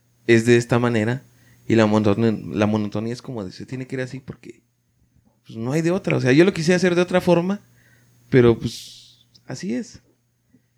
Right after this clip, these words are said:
Y creo que es muy habitual lo que estaba diciendo Brandon, de esto del círculo de confort. Todos estamos en una zona de confort y nos aterra o no queremos salir de esa zona de confort por lo mismo.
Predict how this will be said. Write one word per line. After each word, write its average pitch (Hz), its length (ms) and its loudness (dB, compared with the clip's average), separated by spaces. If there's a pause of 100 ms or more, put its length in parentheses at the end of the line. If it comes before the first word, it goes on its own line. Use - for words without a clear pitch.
(280)
Y 139 180 0
creo 185 180 0
que 220 80 0
es 196 80 -2
muy 208 180 2
habitual 151 300 2
lo 170 80 -4
que - 60 -14
estaba 160 200 0
diciendo 135 680 -2
Brandon, 123 600 -4 (220)
de 107 100 -12
esto 117 280 -12
del 87 260 -10
círculo 120 340 -6
de 98 100 0
confort. 98 460 -6 (560)
Todos 165 160 4
estamos 175 300 -2
en 151 80 2
una 160 140 0
zona 160 200 -2
de 156 80 -4
confort 113 400 -2 (680)
y 117 180 2
nos 113 340 2
aterra 143 600 2 (760)
o 101 800 -8 (460)
no 147 180 2
queremos 151 320 0
salir 127 240 -2
de 143 80 0
esa 135 140 -6
zona 139 200 -8
de 135 100 -10
confort 151 440 -10 (1040)
por 123 160 2
lo 120 100 2
mismo. 135 500 -2